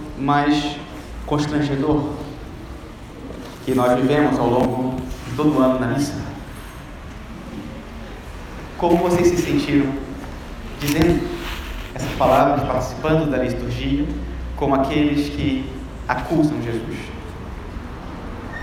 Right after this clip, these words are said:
Me lembro que faz alguns anos, é, uma ocasião, né, nesse momento você fala assim, "Eu não vou dizer isso, né?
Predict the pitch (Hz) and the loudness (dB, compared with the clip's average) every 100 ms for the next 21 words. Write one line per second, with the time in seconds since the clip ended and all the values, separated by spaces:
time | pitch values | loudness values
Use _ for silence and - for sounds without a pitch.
0 | - - - - - - - - - 135 | -8 -8 -8 -8 -8 -8 -8 -8 -6 0
1 | 139 147 151 147 139 123 - 123 - - | 4 6 6 6 4 4 -2 -6 -6 -8
2 | - - 127 127 123 123 131 147 147 139 | -6 2 4 4 2 0 2 4 4 2
3 | - - - 113 107 107 104 101 101 101 | -4 -6 -6 -2 0 2 2 0 0 -2
4 | - - - 123 123 117 123 131 139 - | -4 -6 -4 -2 0 0 0 2 0 -2
5 | - - - - - - - - 117 127 | -6 -10 -8 -10 -10 -10 -12 -8 -6 -4
6 | 127 127 127 135 135 - 139 127 127 120 | -2 -2 2 2 0 0 0 0 0 -2
7 | - 180 - 151 143 - 120 101 98 - | 0 0 2 2 2 2 0 -2 -2 -6
8 | - - - | -10 -6 -6